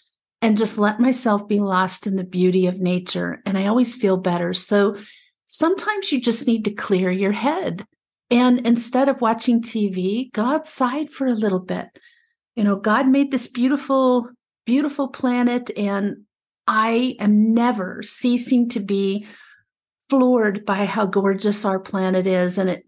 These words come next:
makes me even more determined to make sure it goes on as beautiful as it is, if not better.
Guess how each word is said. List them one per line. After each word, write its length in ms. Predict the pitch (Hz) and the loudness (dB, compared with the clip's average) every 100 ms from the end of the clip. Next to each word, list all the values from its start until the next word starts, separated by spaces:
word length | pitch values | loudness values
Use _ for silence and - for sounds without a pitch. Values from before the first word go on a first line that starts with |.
| - | -4
makes 340 | 202 196 208 | 0 0 0
me 120 | 208 | 0
even 380 | 196 214 202 190 | 2 2 2 2
more 280 | 185 196 202 | 2 2 2
determined 720 | 190 - 190 185 180 185 185 | -2 -6 -4 0 0 0 -2
to 260 | - 208 185 | -2 0 2
make 240 | 185 190 | 2 0
sure 220 | 190 - 208 | 0 0 0
it 140 | 202 | 0
goes 340 | 196 190 196 | 0 0 0
on 560 | 196 208 294 202 - - _ | 0 0 -2 -4 -8 -12 _
as 160 | 185 185 | -6 -4
beautiful 540 | 185 196 202 - 202 | 0 2 2 0 0
as 160 | 196 196 | 2 2
it 80 | |
is, 220 | 190 196 196 | 2 2 2
if 180 | 185 | -2
not 300 | 202 196 - | -2 -2 -2
better. 420 | 185 262 320 - | -4 -4 -4 -8